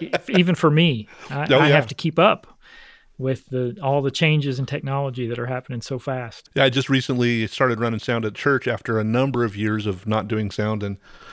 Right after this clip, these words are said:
Speaker 2: had to learn the whole difference between a digital board and an analog board.
Speaker 1: Yes.
Speaker 2: <laughs> And the fact that I don't have all of my trim knobs and all of my gain and E Q for every channel. I have to punch a button to get this channel. <laughs>
Speaker 1: Right. I, I'm with you there. And I,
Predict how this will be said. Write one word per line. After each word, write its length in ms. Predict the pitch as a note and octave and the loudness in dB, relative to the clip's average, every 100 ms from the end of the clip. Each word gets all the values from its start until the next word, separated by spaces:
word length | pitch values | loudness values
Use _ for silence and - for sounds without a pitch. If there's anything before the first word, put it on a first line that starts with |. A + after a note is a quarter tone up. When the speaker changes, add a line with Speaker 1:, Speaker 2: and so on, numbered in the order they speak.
| - - | -20 0
Speaker 2:
had 200 | B2 A2+ | 0 2
to 60 | A2+ | 0
learn 240 | A2+ A2+ | 0 0
the 80 | G#2 | 0
whole 160 | A2+ G#2+ | 0 0
difference 340 | A#2 A2+ G#2 | -4 -6 -8
between 260 | - A#2+ G#2+ | -8 -4 -4
a 80 | F#2+ | -2
digital 360 | A2+ G#2+ A2+ | -2 -2 -4
board 280 | G#2+ A2 A2+ | 0 0 0
and 140 | G2+ | -2
an 60 | G#2 | -2
analog 380 | G#2+ A2 A#2+ A2+ | -2 0 -2 -2
board. 320 | B2 C3 C#3+ - _ - - - C#3+ | -2 -2 -4 -12 _ -20 -20 -12 -6
Speaker 1:
Yes. 220 | C3+ G#2+ - | -4 -6 -6
Speaker 2:
<laughs> 100 | - | 0
And 140 | D3 | 4
the 60 | C3 | 4
fact 320 | C#3 B2+ - | 6 4 4
that 100 | B2 | 2
I 80 | B2 | 4
don't 200 | C3 C#3 | 2 2
have 200 | C#3 C3 | 2 2
all 280 | C3 B2+ C3+ | 2 2 0
of 100 | C3 | 0
my 160 | B2 | -2
trim 320 | B2+ - C3+ C3 | 0 -2 -2 2
knobs 360 | B2+ B2+ A#2+ | 2 2 0
and 80 | B2 | -2
all 160 | A#2+ A#2+ | -2 -2
of 80 | A#2+ | 0
my 280 | A#2 A#2+ A#2+ | 0 0 -4
gain 360 | A2+ B2 C3 | -2 0 0
and 100 | B2 | 0
E 100 | B2 | -2
Q 400 | B2 - C3 C3+ - - - | -2 -2 2 0 -2 -16 -8
for 180 | - C3 | 2 4
every 220 | B2 B2+ | 4 -2
channel. 420 | - C3+ C3 C3 | 0 0 2 0
I 60 | B2 | -4
have 160 | B2+ - | -4 -4
to 80 | |
punch 240 | - C3 C3+ | -4 -4 -2
a 40 | |
button 260 | A2+ B2 A#2+ | -4 -4 -4
to 60 | |
get 180 | A2 A#2+ | -6 -6
this 160 | C#3 - | -6 -6
channel. 260 | - C#3 - | -4 -4 -4
<laughs> 760 | - E3 - - - - E3+ D#3 | -4 -2 -2 -4 -6 -4 -6 -2
Speaker 1:
Right. 300 | D3 C3+ - - - - - - - - - - D#3+ | -2 -2 -6 -8 -10 -8 -12 -8 -12 -12 -20 -4 4
I, 280 | F#3+ G#3 | 4 8
I'm 160 | G3+ F#3+ | 8 10
with 220 | G3+ - | 8 6
you 100 | D3 | 2
there. 300 | C#3 D3 C3 | 4 4 2
And 220 | C#3 C3+ | 0 -2
I, 80 | C#3 | 2